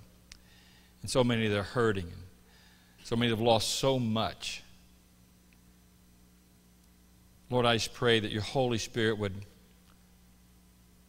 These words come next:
minister to these families, hover over them with mercy and grace today. You are called in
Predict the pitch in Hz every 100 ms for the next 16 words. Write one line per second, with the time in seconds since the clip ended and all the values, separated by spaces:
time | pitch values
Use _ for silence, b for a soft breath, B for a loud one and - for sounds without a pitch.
0 | - - - - - - - - - -
1 | - - - - - - - - 120 127
2 | 131 120 - 98 101 98 95 - 101 95
3 | 87 - - - - - - - - -
4 | - - - - 131 123 117 117 107 104
5 | 107 104 101 95 107 113 107 - 98 95
6 | 95 104 101 - 95 82 80 71 - -
7 | - - - - - - - - - -
8 | - - - - - - - - - -
9 | - 123 139 131 - 139 139 143 127 113